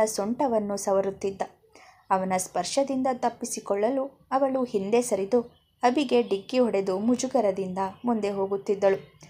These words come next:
ಇದನ್ನು ಗಮನಿಸಿಯೇ ಅಬಿಗೆ ಕೋಪ ಬಂದಿತು. ಆ ವ್ಯಕ್ತಿ ಮತ್ತೆ ಮೊಣಕೈ ಹಿಂದೆ ತರುತ್ತಿದ್ದಂತೆ ಅಬಿ ಅವನ ಕೈಗೆ ಸೇಫ್ಟಿ ಪಿನ್ನಿಂದ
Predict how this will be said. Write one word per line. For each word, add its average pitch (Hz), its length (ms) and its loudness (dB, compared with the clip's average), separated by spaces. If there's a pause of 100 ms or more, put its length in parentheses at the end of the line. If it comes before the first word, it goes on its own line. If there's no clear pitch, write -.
(360)
ಇದನ್ನು 202 400 2
ಗಮನಿಸಿಯೇ 220 600 0 (460)
ಅಬಿಗೆ 240 380 2
ಕೋಪ 190 300 2
ಬಂದಿತು. 185 500 0 (880)
ಆ 262 180 4
ವ್ಯಕ್ತಿ 285 420 0
ಮತ್ತೆ 208 380 0
ಮೊಣಕೈ 247 460 0
ಹಿಂದೆ 285 480 0
ತರುತ್ತಿದ್ದಂತೆ 208 840 -2 (420)
ಅಬಿ 196 280 2
ಅವನ 208 380 2
ಕೈಗೆ 196 380 2
ಸೇಫ್ಟಿ 233 500 -2
ಪಿನ್ನಿಂದ 208 500 -2